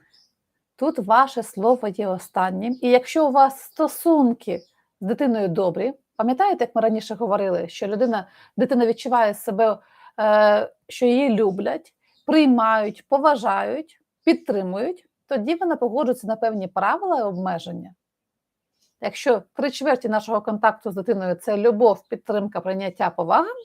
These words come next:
тоді на двадцять п'ять процентів, е, обмежень, е, певних вимог, правил дитина погодиться.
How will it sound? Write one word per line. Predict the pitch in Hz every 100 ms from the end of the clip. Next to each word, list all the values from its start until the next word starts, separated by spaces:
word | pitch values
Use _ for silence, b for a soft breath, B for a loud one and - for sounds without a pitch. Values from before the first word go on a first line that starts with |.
| _
тоді | - 190 202 381 - _
на | - 233
двадцять | 202 220
п'ять | 233 196
процентів, | 208 226 214 196 - b b b b b
е, | 214 208 208
обмежень, | 220 202 233 262 285 339 370 359 b b b 240
е, | 214
певних | 214 262 240 214 214
вимог, | 214 269 208 196
правил | - 240 370 339
дитина | 202 190 220
погодиться. | 226 180 170 - -